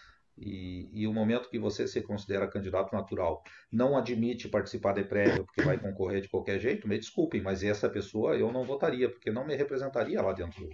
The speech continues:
do parlamento. Porque quando chegar lá vai pensar nele, não vai pensar no coletivo. É muito simples, é um pensamento prático, né? E é um pensamento meu, gostaria de colocar bem, é o meu pensamento, a minha ideologia pessoal,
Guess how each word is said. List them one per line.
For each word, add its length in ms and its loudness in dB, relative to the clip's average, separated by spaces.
do 80 -12
parlamento. 360 -4
Porque 220 -8
quando 220 -2
chegar 220 4
lá 120 8
vai 120 2
pensar 300 0
nele, 220 2
não 100 -2
vai 120 4
pensar 280 2
no 80 -4
coletivo. 420 -2
É 60 -2
muito 220 0
simples, 420 2
é 60 2
um 80 2
pensamento 540 0
prático, 480 6
né? 340 0
E 120 0
é 40 4
um 80 2
pensamento 460 4
meu, 300 12
gostaria 340 -4
de 100 -10
colocar 360 2
bem, 220 2
é 60 -4
o 120 -2
meu 260 8
pensamento, 600 0
a 40 0
minha 360 2
ideologia 540 0
pessoal, 520 2